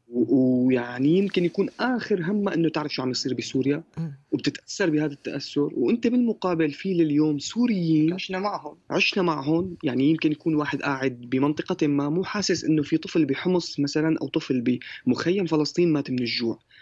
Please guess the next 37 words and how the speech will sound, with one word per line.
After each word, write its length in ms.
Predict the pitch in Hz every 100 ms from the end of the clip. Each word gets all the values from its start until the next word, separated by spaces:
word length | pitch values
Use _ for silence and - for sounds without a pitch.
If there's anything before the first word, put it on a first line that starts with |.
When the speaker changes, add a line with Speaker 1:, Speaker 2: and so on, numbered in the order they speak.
| - _
Speaker 1:
فأنت 340 | - - 143 156
كيف 520 | - 233 247 240 -
يعني 280 | 170 156 156
بده 220 | 131 127
يكون 180 | 127 156
عندك 360 | 143 143 123 -
انتماء 460 | 123 - 135 160
لجنسيتك 800 | 143 120 123 120 - 165 160 147 -
أو 100 | 120
للغتك 640 | 123 139 156 147 151 143 131
أو 140 | 117
لأنه 760 | 120 123 - - - 131 123 135
هذا 80 |
الزلمة 300 | 135 131 143
من 380 | 131 123 120 123
نفس 240 | 135 143 127
ديني 500 | 120 143 156 156 123
أو 80 |
من 160 | 120 120
نفس 300 | 127 - -
عرقي 440 | 127 165 - 151
أو 100 | 139
من 140 | 123 127
نفس 320 | 135 127 -
وطني 480 | 143 165 170 160 165 - - 135
أو 60 |
من 220 | 117 123
نفس، 200 | 131 143 - - - -
فهذا 500 | - - 120 165 185
الشيء 280 | 160 - 170
اللي 120 | 156
كنت 200 | 139 127
حس 380 | - 165 - - - _
عنا 320 | - 139 147
يا 220 | 135 147 -
أيام 260 | 131 127
ميلودراما، 580 | 127 123 117 120 120 117